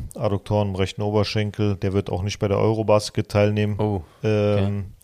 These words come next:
Speaker 1: also für Deutschland ist er damit raus.
Speaker 2: Oh, das ist schlecht. Für Deutschland.
Speaker 1: Ja. Äh, Mario Hezonja hat was am rechten Oberschenkel,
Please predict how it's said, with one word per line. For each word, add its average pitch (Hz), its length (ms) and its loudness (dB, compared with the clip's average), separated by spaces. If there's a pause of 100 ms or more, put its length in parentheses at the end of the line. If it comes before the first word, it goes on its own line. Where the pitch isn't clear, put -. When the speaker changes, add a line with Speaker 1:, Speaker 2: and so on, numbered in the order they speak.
Speaker 1:
also 92 240 -6
für 104 160 -6
Deutschland 98 380 2
ist 87 100 -6
er 95 80 0
damit 87 200 -4
raus. 135 400 4 (120)
Speaker 2:
Oh, 101 160 -4
das 92 160 0
ist 90 120 -6
schlecht. - 400 -10 (120)
Für 95 160 -2
Deutschland. 82 420 0 (160)
Speaker 1:
Ja. 101 140 -6 (380)
Äh, 113 300 2
Mario 110 340 4
Hezonja 113 680 4
hat 104 260 -2
was 104 200 2
am 95 160 -2
rechten 95 280 -2
Oberschenkel, 127 840 0